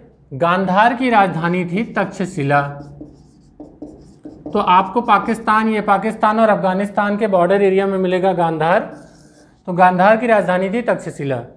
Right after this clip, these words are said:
तक्षशिला व्यापारिक केंद्र के साथ साथ ये शिक्षा का भी एक बहुत अच्छा केंद्र था। तो दोस्तों,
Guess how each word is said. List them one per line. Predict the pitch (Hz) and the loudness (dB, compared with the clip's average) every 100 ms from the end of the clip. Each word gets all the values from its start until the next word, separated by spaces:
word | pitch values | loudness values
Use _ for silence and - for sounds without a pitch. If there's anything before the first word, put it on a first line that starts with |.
| _ 220 | _ -4
तक्षशिला | 226 226 220 220 247 | -2 -4 -4 0 2
व्यापारिक | 220 196 170 165 170 220 220 | 2 0 0 0 0 -2 -4
केंद्र | 190 190 180 | -4 -2 -2
के | 175 170 | -4 -2
साथ | 165 143 | -2 -4
साथ | - 160 160 220 - - - _ _ _ _ | -4 0 0 0 -6 -18 -20 _ _ _ _
ये | 165 214 269 285 | -2 0 0 -2
शिक्षा | - 185 - - 185 | -6 -6 -6 -2 -2
का | 175 156 | 2 0
भी | 135 175 226 | 0 -2 -2
एक | 170 165 190 | -2 -2 -2
बहुत | 151 151 151 | -2 -2 -2
अच्छा | 143 - 196 285 - - - _ | -4 0 0 0 -6 -20 -20 _
केंद्र | 147 151 185 339 - - - _ | -4 -2 0 -2 -6 -18 -20 _
था। | - 120 107 - _ _ _ _ | -4 -4 -4 -12 _ _ _ _
तो | 196 | 2
दोस्तों, | 196 208 208 277 285 - | 4 4 4 2 2 -2